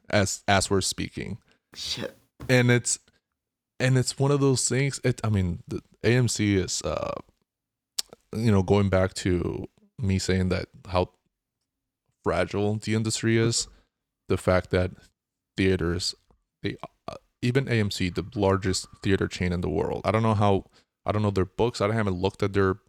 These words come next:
Speaker 1: financials, but the fact that they can just fall apart in the
Speaker 2: Mm-hmm.
Speaker 1: span of a couple of months and say, like, "Oh, we're going bankrupt." I was like,
Speaker 2: Yeah.
Speaker 1: "What? You're the biggest chain in the world. What are you
Speaker 2: Yeah.
Speaker 1: doing?" But it, it goes back to,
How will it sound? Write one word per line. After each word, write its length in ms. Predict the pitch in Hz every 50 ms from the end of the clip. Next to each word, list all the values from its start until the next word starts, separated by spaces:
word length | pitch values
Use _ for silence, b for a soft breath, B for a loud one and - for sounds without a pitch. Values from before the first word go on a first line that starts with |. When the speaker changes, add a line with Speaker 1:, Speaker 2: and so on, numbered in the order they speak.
| - _ -
Speaker 1:
financials, 600 | - 95 90 90 90 92 107 - - 123 120 110 101
but 180 | 107 92 92 -
the 160 | - 92 95
fact 280 | - - - 85 - -
that 200 | 104 95 92 -
they 160 | 95 90 90
can 240 | - - - 95 92
just 280 | - 90 - - - -
fall 340 | - - _ - 104 98 90
apart 340 | - - - 95 92 - - _ _ _ _ _ _ _ _ _ _ _ _ -
in 100 | 101 113
the 60 | 127
Speaker 2:
Mm-hmm. 100 | 123 123
Speaker 1:
span 180 | 107 92 92 95
of 80 | 92 -
a 60 | 95
couple 260 | - 104 95 - 92
of 80 | 92 90
months 220 | 87 92 95 -
and 100 | 95 92
say, 140 | - 98 95
like, 140 | 92 92 92 -
"Oh, 100 | - 147
we're 160 | 120 92 104 120
going 240 | - 156 117 107
bankrupt." 520 | 95 - 87 92 113 - - - - - -
I 40 | -
was 100 | - -
like, 120 | - -
Speaker 2:
Yeah. 180 | 214 214 196 190
Speaker 1:
"What? 260 | 285 370 - 196 -
You're 120 | 208 226
the 100 | - - - _ -
biggest 520 | - 220 226 208 214 214 - - - _
chain 280 | - - - 208 214 214
in 80 | 202 190
the 80 | 196
world. 400 | 190 170 160 190 269 330 180 120
What 160 | 110 131 175
are 20 | 208
you 60 | 277
Speaker 2:
Yeah. 60 | 226 147 - 156 202
Speaker 1:
doing?" 260 | 339 370 - 104 - - B B B B B B B
But 140 | 131 131 127
it, 140 | 131 131 - _ _ _ _ _ -
it 140 | 120 117
goes 200 | 110 131 127 123 120
back 240 | - 120 117 120 -
to, 260 | - 131 120 117 117